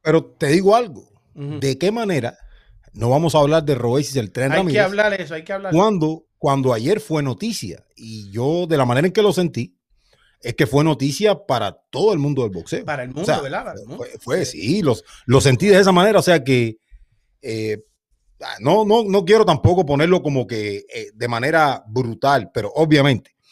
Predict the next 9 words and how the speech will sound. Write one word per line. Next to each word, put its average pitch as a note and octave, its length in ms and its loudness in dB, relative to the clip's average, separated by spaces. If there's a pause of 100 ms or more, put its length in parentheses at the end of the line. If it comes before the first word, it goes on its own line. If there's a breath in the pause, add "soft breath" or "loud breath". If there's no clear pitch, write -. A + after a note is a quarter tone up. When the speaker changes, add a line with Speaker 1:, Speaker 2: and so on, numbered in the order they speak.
(160 soft breath)
Speaker 2:
Ujú. A#2 120 -14
Speaker 1:
dentro F#3+ 380 2
de D3+ 80 0
toda E3+ 220 4
la F#3+ 80 4
información C#3+ 720 -2
que A2+ 120 -6
llegó G2+ 340 -2
ayer, C#3+ 380 -2